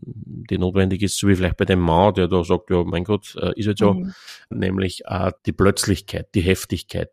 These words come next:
Speaker 1: diese, diese wirklich völlige Unverfügbarkeit, die wir im Leben haben, ne? Also, die uns so nicht bewusst ist. In, in Wahrheit ist unser Leben nichts anderes wie Gös-, oder wie irgendwelche Insekten, die immer dumm fliegen und auf den Windschutzscheiben knallen.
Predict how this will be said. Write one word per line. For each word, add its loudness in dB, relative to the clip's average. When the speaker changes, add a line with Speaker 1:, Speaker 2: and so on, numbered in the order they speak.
Speaker 1:
diese, 0
diese 2
wirklich -4
völlige 0
Unverfügbarkeit, -2
die -4
wir 2
im 0
Leben -2
haben, -4
ne? -2
Also, 0
die 0
uns -2
so 0
nicht -2
bewusst -4
ist. -4
In, -2
in -4
Wahrheit 2
ist -2
unser -2
Leben -2
nichts -4
anderes 0
wie 0
Gös-, 2
oder 4
wie 4
irgendwelche 0
Insekten, -2
die 0
immer 2
dumm 2
fliegen 2
und 2
auf -2
den 0
Windschutzscheiben -2
knallen. -4